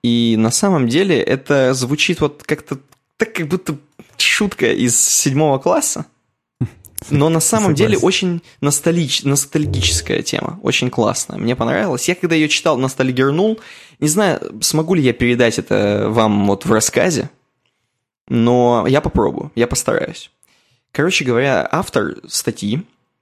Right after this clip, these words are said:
Speaker 1: отрыл в Инстаграме ссылки на старые посты, на самые первые посты из Инстаграма. Тогда, когда ещё Instagram не был приложением в App Store,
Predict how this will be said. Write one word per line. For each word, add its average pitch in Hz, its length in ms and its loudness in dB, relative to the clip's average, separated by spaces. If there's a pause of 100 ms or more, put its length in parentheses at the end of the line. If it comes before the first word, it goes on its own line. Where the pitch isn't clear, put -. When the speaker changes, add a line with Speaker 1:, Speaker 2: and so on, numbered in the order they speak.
(640)
Speaker 1:
отрыл 135 560 0 (260)
в 117 120 -2
Инстаграме 117 640 -2 (800)
ссылки - 640 0 (280)
на 107 180 0
старые 117 420 0
посты, - 500 -6
на 117 100 -4
самые 175 340 0
первые 113 360 0
посты - 340 -4
из 107 120 -2
Инстаграма. 95 540 -4 (1500)
Тогда, 135 320 0
когда 127 220 0
ещё 117 240 0
Instagram 123 460 -2
не 127 100 2
был 110 140 0
приложением 110 680 0
в 107 40 2
App - 100 -2
Store, 180 360 -2